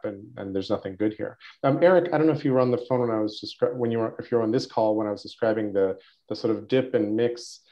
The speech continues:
approach I have to these calls, but you may wanna take that approach to, to di-, digesting the world, because I, I can really empathize with your situation in that I feel like I'm trying to digest the world and putting it in my brain.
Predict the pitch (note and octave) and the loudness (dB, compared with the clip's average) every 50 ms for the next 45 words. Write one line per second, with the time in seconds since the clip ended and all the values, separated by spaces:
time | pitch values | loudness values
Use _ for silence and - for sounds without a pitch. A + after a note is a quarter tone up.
0 | - - _ _ - - - - B2+ B2 A#2+ - A#2+ A2+ G#2 A2 G#2+ - A#2 G#2+ | -20 -20 _ _ -8 -8 0 4 4 4 4 4 2 0 2 0 -2 -2 -2 -4
1 | G#2+ G2+ - - - B2+ A#2+ A2+ G#2+ G2 G2 - - - - - C3+ B2 B2+ C#3 | -4 -4 -4 0 4 4 6 6 6 6 4 2 0 0 0 0 0 0 0 4
2 | D#3 E3 E3 D3+ C#3+ - - - C#3 C3 - - C3 B2+ B2 - - B2+ A#2+ - | 4 4 4 4 2 -2 -4 -6 -6 -4 0 0 0 0 0 0 0 0 0 0
3 | - - - - A2+ G#2 - - _ _ - - A2+ A2 A2+ G#2+ G#2+ - - D#3+ | -4 -12 -10 -8 -8 -8 -8 -12 _ _ -6 -6 0 0 0 0 0 0 2 2
4 | - - B2 A#2 A#2 - - A2+ G#2+ G2+ G2+ G2+ A2 G#2+ G#2 G2+ - - - - | 4 4 4 4 4 2 0 -2 -2 -2 0 0 2 4 4 2 2 -2 -6 -12
5 | _ _ _ - _ _ _ _ _ _ - A2 - B2 A#2 - C3 C#3 D3+ E3 | _ _ _ -20 _ _ _ _ _ _ -6 -4 -2 -2 -2 -2 -2 -2 -2 -2
6 | C#3+ C3+ C3 - - B2+ A#2 A#2 C#3 D3 C#3 C3 C3 C3+ B2+ A2+ B2 A#2+ - A2+ | -2 -4 -2 -2 -4 -4 -2 -2 0 0 0 0 -2 -4 -4 -4 -4 -4 -2 -2
7 | G#2 G#2 G#2 - G#2+ - - G2+ - G#2+ - - - G3 G3 - - A#2 G#2+ G#2+ | -2 -2 -2 -4 -10 -16 -16 -14 -12 -12 -8 -4 -2 -2 0 0 -2 -4 -4 -4
8 | - A2+ A2 G#2+ G#2 G#2 G#2 - - - - C3+ C3+ A#2+ A2 - - A2 A2+ A2+ | -2 -2 0 2 2 2 2 0 -6 -4 -4 -2 0 0 0 0 -2 -4 -6 -4
9 | A#2+ A#2 A#2 - - A2+ A2 A2 G#2+ G#2+ - G#2 G2 - - B2+ - - - A#2+ | -6 -6 -8 -6 -6 -4 -2 -2 -2 0 2 2 2 2 2 0 -2 -2 -6 -4
10 | A#2+ D#3 E3 A#2+ - - - A#2 A2 G2+ G2+ _ - A#2+ A#2+ A#2 A2+ G#2 G2+ G2+ | 0 0 2 2 0 0 -2 -6 -8 -10 -10 _ -4 -4 -2 -2 -4 -6 -6 -6
11 | G2 G2+ G2 - A#2 A#2 A2+ G2 G2 G2 | -8 -8 -2 -2 0 0 0 -2 -4 -8